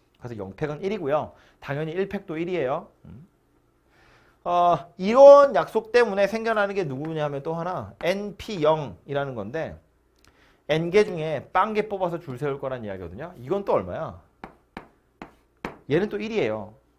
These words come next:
분자가 N 팩토리얼, 분모는 N 마이너스 영 팩토리얼이거든.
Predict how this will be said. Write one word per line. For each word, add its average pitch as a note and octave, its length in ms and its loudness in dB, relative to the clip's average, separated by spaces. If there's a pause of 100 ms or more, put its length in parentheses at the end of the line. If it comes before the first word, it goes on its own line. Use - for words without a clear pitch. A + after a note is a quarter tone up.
(120)
분자가 F3 480 0
N B2+ 160 -6
팩토리얼, F3 760 -6
분모는 D3 540 -10
N A#2 220 -10
마이너스 C3 420 -10
영 G2 140 -16
팩토리얼이거든. B2 840 -12